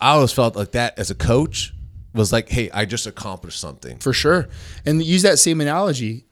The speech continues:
Speaker 2: in, in football or in baseball, that if, if Francis Ngannou was the whole entire defensive lineup, right? He's the catcher, he's the pitcher. And
Speaker 1: Yeah.
Speaker 2: where's your weakness? "Oh, my weakness is in right field right now.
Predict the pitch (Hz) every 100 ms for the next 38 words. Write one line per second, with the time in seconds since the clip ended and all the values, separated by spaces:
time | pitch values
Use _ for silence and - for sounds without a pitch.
0 | - 127 113 - 123 101 - 147 156 165
1 | 190 208 135 123 113 139 151 - 127 127
2 | 127 _ _ - - 131 120 - 120 -
3 | _ _ - 113 - 170 165 156 147 123
4 | 143 156 147 123 123 117 - 143 143 131
5 | - 139 131 123 117 113 131 120 127 120
6 | 123 120 120 113 _ _ _ _ _ _
7 | 131 117 156 - _ _ - _ _ _
8 | _ - 143 123 - 139 127 143 131 123
9 | - 139 - 123 127 - 113 117 156 143
10 | 147 160 165 113 - 143 139 135 185 175
11 | 139 131 127 127 127 - - 123 120 104
12 | 85 87 73